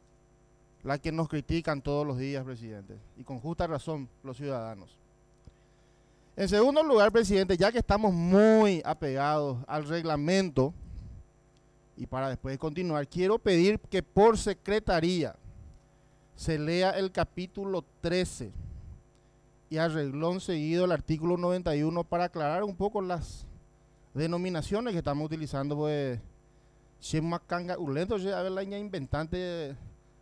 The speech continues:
el reglamento de la terminología no iria. Catubio, presidente, secretario Urupibe, ya que en Dareyeteña conmemorar con la Guarani Ara.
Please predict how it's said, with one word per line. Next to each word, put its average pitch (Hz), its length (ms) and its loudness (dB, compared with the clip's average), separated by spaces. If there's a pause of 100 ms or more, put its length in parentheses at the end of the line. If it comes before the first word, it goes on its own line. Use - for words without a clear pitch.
el 151 200 -4
reglamento 151 680 -6
de 160 60 -8
la 165 140 -8
terminología 165 880 -6
no 156 180 -4
iria. 170 460 0 (960)
Catubio, 220 500 6
presidente, 175 540 0
secretario 165 540 0
Urupibe, 151 540 2 (1120)
ya 135 140 -2
que 160 120 -6
en 156 80 -4
Dareyeteña 151 920 -2 (120)
conmemorar 151 540 -4
con 147 160 -4
la 147 100 -2
Guarani 156 440 -2
Ara. 123 280 -6